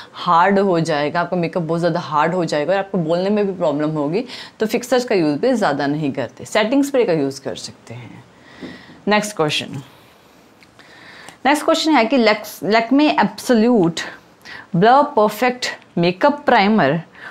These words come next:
और Lakme Absolute Blur Perfect Primer, क्या ये दोनों सेम हैं? जी हाँ, ये दोनों प्रोडक्ट्स जो हैं वो सेम है। ये प्राइमर बहुत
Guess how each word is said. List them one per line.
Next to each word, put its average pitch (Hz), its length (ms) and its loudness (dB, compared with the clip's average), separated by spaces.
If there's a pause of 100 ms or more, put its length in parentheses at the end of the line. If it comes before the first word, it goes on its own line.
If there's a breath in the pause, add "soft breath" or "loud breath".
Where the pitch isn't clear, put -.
(160 loud breath)
और 202 140 4
Lakme 202 540 2
Absolute 196 680 0 (300)
Blur 220 280 4 (120)
Perfect 196 540 0
Primer, 147 360 2 (120)
क्या 185 100 0
ये 185 80 2
दोनों 170 220 -4
सेम 175 340 -4
हैं? 143 260 -8 (480 loud breath)
जी 180 260 0
हाँ, 185 320 -2 (240 loud breath)
ये 196 180 2
दोनों 170 460 0
प्रोडक्ट्स 165 480 0
जो 156 140 -4
हैं 165 200 -4
वो 233 180 -2
सेम 147 460 -6
है। 139 240 -8
ये 190 80 2
प्राइमर 196 360 2
बहुत 196 600 -4